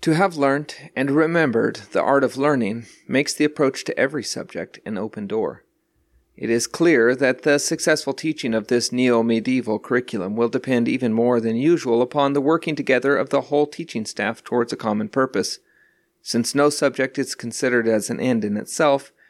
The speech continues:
any kind of rivalry in the staff room will be sadly out of place.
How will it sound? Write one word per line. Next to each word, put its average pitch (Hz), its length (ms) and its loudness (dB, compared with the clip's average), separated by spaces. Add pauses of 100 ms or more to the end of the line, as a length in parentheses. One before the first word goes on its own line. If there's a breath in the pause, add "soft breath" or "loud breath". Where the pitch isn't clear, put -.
(260 loud breath)
any 202 140 2
kind 170 240 2
of 117 120 -4
rivalry 127 500 0
in 113 100 0
the 117 80 -2
staff 143 400 0
room 104 380 -4
will - 100 0
be 143 140 -2
sadly 107 340 -2
out 101 140 -6
of - 120 -16
place. - 460 -4